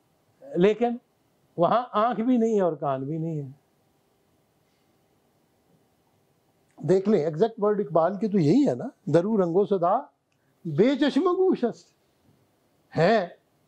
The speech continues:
नजर नहीं आते, आंखें भी कोई नहीं, कान भी कोई नहीं। यानी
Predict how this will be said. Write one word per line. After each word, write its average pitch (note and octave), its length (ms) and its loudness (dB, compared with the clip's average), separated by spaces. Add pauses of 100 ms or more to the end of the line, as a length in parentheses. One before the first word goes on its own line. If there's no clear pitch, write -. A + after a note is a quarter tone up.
(200)
नजर F#3 220 2
नहीं B3 200 0
आते, G3+ 420 -4
आंखें B3 300 -2
भी A#3 60 -6
कोई G3 180 -8
नहीं, F3+ 120 -12
कान G3+ 260 0
भी A3 120 -4
कोई F#3+ 160 -4
नहीं। F3 100 -12 (300)
यानी F#4+ 220 2